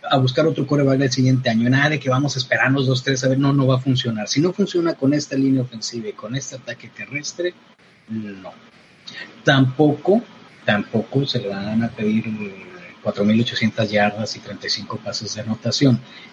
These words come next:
Estoy comentando, si tiene una temporada pésima, no estoy diciendo si no tiene una grandiosa temporada,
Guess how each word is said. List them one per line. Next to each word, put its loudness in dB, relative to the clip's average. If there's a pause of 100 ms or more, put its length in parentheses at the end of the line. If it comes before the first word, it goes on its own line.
(240)
Estoy 0
comentando, 0
si 0
tiene 2
una 4
temporada 2
pésima, -4 (1300)
no 4
estoy 4
diciendo 6
si 4
no 6
tiene 4
una 4
grandiosa 0
temporada, -2